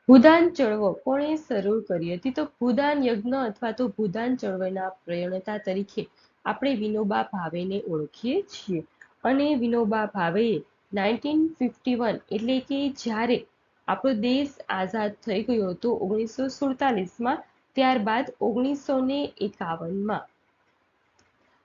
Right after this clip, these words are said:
ભૂદાન યજ્ઞની શરૂઆત કરેલી હતી.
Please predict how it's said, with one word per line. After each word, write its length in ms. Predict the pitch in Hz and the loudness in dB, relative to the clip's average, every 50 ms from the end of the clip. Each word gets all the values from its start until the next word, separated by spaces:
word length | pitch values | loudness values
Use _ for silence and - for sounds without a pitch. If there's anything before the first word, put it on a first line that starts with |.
| _ - | _ 0
ભૂદાન 420 | 240 254 - 247 262 285 285 277 | 2 4 4 4 4 2 2 2
યજ્ઞની 460 | 254 214 202 180 208 208 202 220 226 233 | 0 0 0 0 0 0 0 0 -2 -4
શરૂઆત 560 | 226 - 214 175 180 175 185 196 220 226 - - | -4 -4 -6 -4 -4 -2 -2 -2 -4 -4 -6 -6
કરેલી 460 | - 175 160 160 160 156 160 156 156 | -6 -4 -2 0 -2 -2 0 -2 -4
હતી. 180 | 151 - 170 | -4 -6 -8